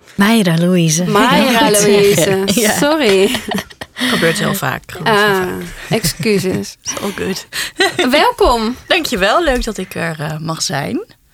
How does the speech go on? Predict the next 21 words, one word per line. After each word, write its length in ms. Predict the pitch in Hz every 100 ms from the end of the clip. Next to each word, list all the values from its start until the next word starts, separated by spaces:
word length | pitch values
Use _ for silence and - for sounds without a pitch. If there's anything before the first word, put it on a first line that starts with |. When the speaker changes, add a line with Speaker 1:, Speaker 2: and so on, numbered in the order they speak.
| -
Speaker 2:
Ja, 320 | 214 285 294
kan 120 | 269
Speaker 3:
Ja. 100 | 294
Speaker 2:
jij 140 | 311 -
iets 180 | 311
vertellen 460 | - 277 285 339 294
over 340 | 226 240 226 214
eigenlijk 460 | 214 240 233 208 - -
jouw 220 | 208 208
eigen 800 | - 226 294 - 214 185 185 180
verhaal? 840 | - 175 175 190 180 170 180 175 _ - - _
Eh, 120 | 202
hoe 180 | 202 226
ben 120 | 214
je 100 | 208
tot 140 | 208 196
het 140 | 202
boek 180 | 202 -
gekomen, 560 | 196 - 240 240 196
zeg 260 | 180 190 -
maar? 400 | 190 185 180 185